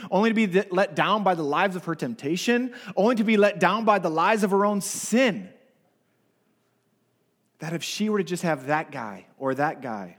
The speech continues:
or that guy over there, all of her needs would be met. And she would finally live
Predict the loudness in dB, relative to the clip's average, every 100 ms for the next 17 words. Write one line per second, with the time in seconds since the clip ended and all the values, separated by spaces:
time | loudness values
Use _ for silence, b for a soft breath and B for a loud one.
0 | -10 -6 -4 -4 -6 -6 -6 -6 -8 -8
1 | -8 -10 -16 _ _ _ -8 -4 -4 -4
2 | -8 -8 -8 -10 -10 -12 -16 _ _ _
3 | _ _ _ _ _ _ _ _ _ _
4 | _ _ -20 -18 -10 -8 -8 -8 -6 -6
5 | -6 -6 -4 -4